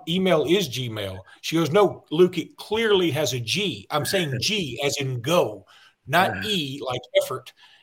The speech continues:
Speaker 1: And, um, I said, "Mom,
Speaker 2: Uh.
Speaker 1: you don't understand. Email is, like, the broad brush. Gmail is just what Google Mail calls itself, you know, like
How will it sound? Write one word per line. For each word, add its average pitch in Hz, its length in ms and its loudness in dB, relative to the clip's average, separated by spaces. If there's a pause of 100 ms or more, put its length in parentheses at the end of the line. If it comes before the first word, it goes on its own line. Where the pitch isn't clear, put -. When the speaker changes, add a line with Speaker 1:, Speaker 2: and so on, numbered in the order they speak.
(140)
Speaker 1:
And, 143 200 0
um, 127 260 0
I 139 100 -8
said, 135 280 -6 (280)
"Mom, 170 240 2
Speaker 2:
Uh. 104 40 0 (480)
Speaker 1:
you 165 140 -2
don't 156 200 -6
understand. - 360 -8
Email 208 420 2
is, 139 80 0
like, 135 240 2
the 123 80 0
broad 131 840 0 (160)
brush. 120 520 -2 (480)
Gmail 185 560 0
is 127 100 -4
just 143 400 -6
what 123 300 -4 (580)
Google 147 320 0
Mail 139 400 -2
calls 185 420 2
itself, - 600 -10
you 131 80 -10
know, 127 120 -6
like 120 240 -6